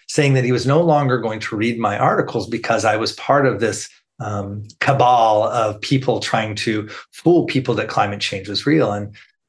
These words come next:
you know, that you look at that and you think, wow, well, um, our mental space, our,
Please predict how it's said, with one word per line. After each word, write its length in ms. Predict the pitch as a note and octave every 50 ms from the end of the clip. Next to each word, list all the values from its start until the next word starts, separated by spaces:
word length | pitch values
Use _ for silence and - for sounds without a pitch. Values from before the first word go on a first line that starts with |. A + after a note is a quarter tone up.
| _ -
you 80 | C3+
know, 140 | B2+ A#2 A2+
that 260 | A2+ A#2+ A#2+ - - _ _
you 220 | - B2 A#2 A2+
look 200 | B2 D#3+ E3 E3
at 100 | G3 -
that 160 | - A#2 A2
and 40 | A2+
you 80 | G#2+ G#2
think, 160 | G#2 G2+ -
wow, 340 | A#2 C3 C#3 C#3 B2+ A#2+ A2+
well, 280 | A2 A2 G#2+ G#2+ - _ _ _ _ -
um, 340 | A#2 A2 G#2 G#2 G#2 G#2 _ _ _ _ _ _ -
our 260 | - C3 B2+ B2 A2+ A2+
mental 460 | A#2+ B2 C#3 E3+ E3+ D#3+ - D3+ -
space, 540 | - - - C3+ A#2+ A2+ G2+ G2+ - - A#2+
our, 360 | G#2 G#2 G2+ F#2+ E2+ -